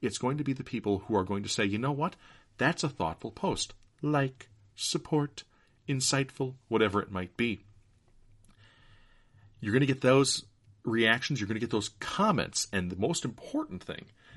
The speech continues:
is you're going to get those interactions. When somebody comes by and says, "Hey, Jim,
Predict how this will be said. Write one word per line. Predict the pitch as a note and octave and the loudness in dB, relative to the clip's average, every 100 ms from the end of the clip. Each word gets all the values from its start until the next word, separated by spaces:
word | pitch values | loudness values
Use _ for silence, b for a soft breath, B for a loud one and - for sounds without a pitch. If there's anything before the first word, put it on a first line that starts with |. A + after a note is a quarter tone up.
| B | B
is | F#2 F2 | -8 -4
you're | G2+ | -4
going | A2 A2+ G#2+ | -2 -2 -4
to | |
get | G2+ G#2 - | -6 -6 0
those | G2+ - - | 0 0 -6
interactions. | G#2+ A#2+ - G2+ F2+ F2+ D2+ - F2 - - B B B | -6 -6 -6 -6 -6 -8 -6 -8 -8 -8 -8 B B B
When | A#2 G#2+ | -2 2
somebody | - D3+ C#3 | 2 2 2
comes | - A#2+ | 0 -2
by | G2 G#2 G#2+ | 0 0 0
and | G2 | -2
says, | - G2 | -2 -4
"Hey, | - - E3+ A2 G2+ B B B B B B - - | -4 2 4 6 2 B B B B B B -20 -10
Jim, | G2+ E3 D3 A#2 | 2 6 8 6